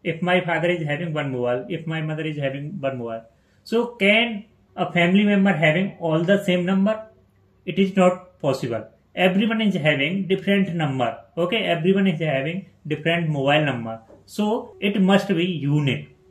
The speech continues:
Okay, this type of functionality we have to achieve by using unique constant. Okay, next point. The unique constant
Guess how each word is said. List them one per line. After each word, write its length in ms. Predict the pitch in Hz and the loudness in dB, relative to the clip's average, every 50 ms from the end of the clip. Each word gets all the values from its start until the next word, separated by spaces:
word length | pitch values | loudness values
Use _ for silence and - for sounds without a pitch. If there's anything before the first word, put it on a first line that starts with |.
| - _ - | -20 _ -10
Okay, 380 | 160 160 160 226 202 196 - - _ _ _ _ - | -10 -8 -6 -4 -6 -6 -8 -14 _ _ _ _ -10
this 300 | 139 156 240 226 - - | 0 2 2 2 2 2
type 300 | - 180 180 180 180 - | 2 4 4 4 2 -2
of 260 | - 185 180 175 175 - | -2 -2 -2 -2 0 2
functionality 800 | 196 196 190 196 196 180 156 135 135 131 160 160 170 175 170 - - _ _ - | 2 2 2 2 0 0 0 0 -2 0 -2 -2 -2 -2 -4 -8 -20 _ _ -6
we 180 | 147 165 185 151 | 0 2 2 4
have 240 | 160 160 165 160 - | 4 2 2 2 -2
to 160 | 202 196 - 151 | -4 -4 -2 -2
achieve 440 | 147 143 - - 175 180 175 151 139 | -4 -4 -2 0 0 0 0 2 2
by 120 | 151 147 | 0 0
using 680 | 139 131 147 175 190 175 160 165 151 151 165 180 - - _ _ - - - - - - | 0 2 2 2 4 4 4 2 2 2 -2 -8 -14 -18 _ _ -16 -14 -14 -14 -10 -2
unique 380 | 156 175 180 170 180 175 - | 0 2 2 2 2 0 0
constant. 500 | 165 143 131 131 - - - 117 113 - - _ - | -2 -2 -2 -4 -6 -8 -10 -10 -10 -12 -16 _ -8
Okay, 380 | - - 208 220 190 - - _ - - | -8 -6 -4 -6 -8 -8 -10 _ -16 -10
next 280 | 151 151 156 156 - - | -6 -6 -6 -6 -6 -6
point. 280 | 156 139 135 131 - _ - _ _ _ _ _ _ - - | -4 -4 -4 -6 -10 _ -20 _ _ _ _ _ _ -8 -2
The 140 | 131 123 123 | 0 0 2
unique 420 | 120 147 185 208 214 233 220 - | 4 6 6 6 6 2 0 -2
constant 540 | 180 160 160 156 - - 180 180 180 185 | -2 -2 -2 -2 -2 -2 -2 -2 -2 -4